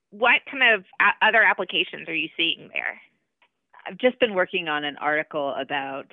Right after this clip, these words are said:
Speaker 2: some of the legal risks in using artificial intelligence in a, in a more, um, commercial sense, like in art or content.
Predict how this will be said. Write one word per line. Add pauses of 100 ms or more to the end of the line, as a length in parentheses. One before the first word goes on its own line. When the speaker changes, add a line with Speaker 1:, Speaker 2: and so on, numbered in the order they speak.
(260)
Speaker 2:
some
of
the
legal
risks
in
using
artificial
intelligence (100)
in
a, (240)
in
a
more,
um,
commercial
sense, (100)
like (140)
in (160)
art (420)
or
content.